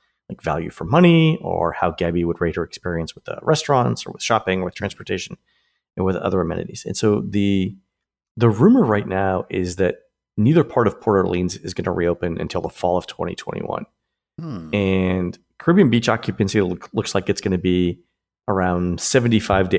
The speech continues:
Speaker 1: eighty percent for November and December.
Speaker 2: Mm-hmm.
Speaker 1: So I was wondering if that survey that Gabby got was related to a pricing strategy for that resort.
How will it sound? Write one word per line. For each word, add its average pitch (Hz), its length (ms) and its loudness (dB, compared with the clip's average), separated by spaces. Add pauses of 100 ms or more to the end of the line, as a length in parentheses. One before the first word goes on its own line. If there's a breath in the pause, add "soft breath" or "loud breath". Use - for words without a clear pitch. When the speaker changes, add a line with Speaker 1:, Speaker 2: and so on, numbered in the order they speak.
Speaker 1:
eighty 95 140 2
percent 90 400 -6
for - 100 -6
November 90 380 -2
and 85 80 -4
December. 92 500 -6
Speaker 2:
Mm-hmm. 92 240 -16 (100)
Speaker 1:
So 104 440 0 (340)
I - 120 0
was 233 180 4
wondering 110 420 4
if 92 180 2
that 113 280 0
survey 110 280 2
that 90 220 -4
Gabby 107 360 -2
got - 300 -6 (680)
was 95 180 0
related 95 480 4
to - 160 -6
a - 60 -4
pricing 95 580 -2
strategy 87 480 -4
for 87 160 -8
that - 180 -2
resort. 87 400 -6